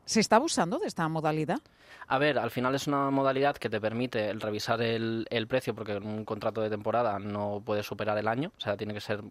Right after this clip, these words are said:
Speaker 2: creo que si no me equivoco, hasta los once meses como máximo, y, y es una seguridad jurídica. En, en, en un contrato de temporada,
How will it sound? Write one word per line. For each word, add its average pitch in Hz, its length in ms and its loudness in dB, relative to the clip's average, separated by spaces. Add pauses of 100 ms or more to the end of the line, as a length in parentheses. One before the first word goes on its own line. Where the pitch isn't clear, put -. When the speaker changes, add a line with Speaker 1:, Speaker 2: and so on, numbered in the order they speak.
Speaker 2:
creo 107 240 -2
que 107 60 -2
si 113 100 -6
no 107 60 -2
me 110 60 -2
equivoco, 107 280 -2
hasta 107 180 -2
los 104 180 -2
once 110 220 -2
meses 107 260 -4
como 120 200 -2
máximo, 170 400 -2 (420)
y, 131 400 2 (320)
y 117 120 2
es 113 120 0
una 123 140 0
seguridad 117 320 2
jurídica. 120 480 -2
En, 110 260 -4
en, 104 680 -8
en 110 160 -8
un 113 60 -4
contrato 117 380 0
de 113 100 2
temporada, 117 640 2